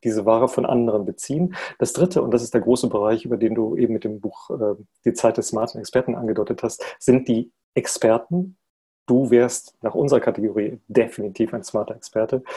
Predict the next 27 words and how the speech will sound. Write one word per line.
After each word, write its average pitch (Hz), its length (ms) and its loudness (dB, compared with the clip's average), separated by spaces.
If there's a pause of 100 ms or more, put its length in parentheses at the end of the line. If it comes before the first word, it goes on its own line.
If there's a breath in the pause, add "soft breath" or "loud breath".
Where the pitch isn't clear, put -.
(420 loud breath)
Dann 123 180 6
kommen 151 320 0
die 117 420 0
Services, 123 760 0
und 110 100 -8
zwar - 160 -4
die 110 240 -6 (260)
Produkt-, - 680 0 (260)
Productized 120 680 0
Services, 101 440 -2
die - 100 -6
standardisierten 107 920 -2
Services. 104 580 -2 (260 loud breath)
Und 117 160 0
dann 156 140 4
gibt's - 280 -4
den, 117 400 -4 (280)
äh, 113 200 -2
letzten 123 400 0
Bereich, 113 220 2
den 104 120 -4
fünften, - 420 -4
die 117 80 2
Erlebnismodelle, 107 920 2 (520 loud breath)
die, 110 260 2
äh, 110 300 4 (140)
durch 113 180 2